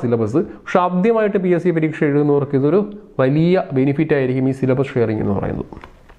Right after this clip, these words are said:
നോക്കാം, നമുക്ക് ആദ്യമേ പറയേണ്ടത് രണ്ടായിരത്തി ഇരുപത്തിനാലിലെ ഏറ്റവും പുതിയ ഡിഗ്രി പ്രിലിംസിൻ്റെ സിലബസാണ് ഈ എടുത്തു വെച്ചിരിക്കുന്നത്. ഇതിൽ നമുക്ക് പരിശോധിക്കണം. നോക്കൂ, ആദ്യം പറയുന്നത് ഹിസ്റ്ററി പത്ത് മാർക്കിനാണ്. നമുക്ക് ഡീറ്റെയിൽ സിലബസ് ഇപ്പോൾ താഴോട്ട് നോക്കാം. അടുത്ത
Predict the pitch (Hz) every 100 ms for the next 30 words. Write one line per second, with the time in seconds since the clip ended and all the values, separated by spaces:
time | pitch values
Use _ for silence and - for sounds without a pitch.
0 | - - - - 120 120 123 - - -
1 | - - - 185 185 175 202 185 175 170
2 | 170 160 160 165 175 160 165 170 180 165
3 | 151 156 147 151 - 156 139 160 160 147
4 | 147 151 151 - - 131 147 143 143 143
5 | 143 131 127 135 139 131 127 120 120 113
6 | 120 113 113 135 185 - - - 170 170
7 | 170 160 151 170 165 160 160 160 - -
8 | 156 160 156 170 185 175 170 160 143 143
9 | 175 165 131 - 156 120 - 107 101 -
10 | - - - _ _ _ - 156 156 160
11 | 160 170 151 156 151 156 147 139 139 127
12 | 113 - 147 202 - - 165 175